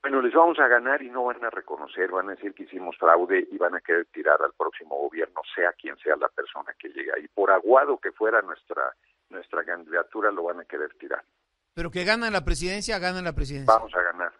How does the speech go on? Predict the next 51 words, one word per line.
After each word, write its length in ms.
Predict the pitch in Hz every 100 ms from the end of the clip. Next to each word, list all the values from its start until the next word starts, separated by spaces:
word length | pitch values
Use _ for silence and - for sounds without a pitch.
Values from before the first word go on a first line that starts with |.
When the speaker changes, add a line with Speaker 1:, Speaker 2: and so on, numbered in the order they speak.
| _
Speaker 1:
Sí, 180 | 107 101 -
si 80 |
no 160 | 104 120
nos 200 | 123 98
dividimos, 440 | 101 90 98 101 87
vamos 240 | 82 80
a 100 | 76
ganar. 280 | 71 - - _ -
Speaker 2:
Preferencia 500 | 175 156 185 185 175
con 120 | 190
Gerardo, 380 | 202 226 180 156
¿no? 160 | 170 247 - _ _ _ _ _ - - -
Speaker 1:
Bueno, 260 | - 135 -
claro, 380 | - 71 87 -
por 220 | - 80
eso 160 | 85 -
estoy 240 | - 87
disputando, 680 | 82 - 87 - 92 113 101
claro, 420 | - - - 58 -
Speaker 2:
Bueno. 100 | -
Speaker 1:
claro. 340 | 50 - -
Voy 200 | 95 147
a 20 |
hacer, 180 | 170 -
voy 180 | - 190
a 60 | 180
hacer 240 | 180 175
la 100 | 156
gran 240 | 135 151 143
sorpresa, 480 | 139 - 127 - 95
Oscar 280 | - 87
Mario, 240 | 82 82 80
lo 60 | -
vas 100 | -
Speaker 2:
Bueno. 140 | 165 60
Speaker 1:
a 40 |
ver. 120 | - - - - - - -
Speaker 2:
Gerardo 280 | 185 233 240
Speaker 1:
Fíjate, 160 | 202
Speaker 2:
Fernández 80 | 247 233
Speaker 1:
lo 60 | 226
Speaker 2:
Noroña, 120 | 233 220
Speaker 1:
voy, 40 |
Speaker 2:
siempre 220 | 233 -
Speaker 1:
lo 40 | 370
Speaker 2:
es 40 |
Speaker 1:
voy 40 | 208
Speaker 2:
un 20 |
Speaker 1:
a 100 | 214
Speaker 2:
gusto, 200 | -
¿eh? 20 | -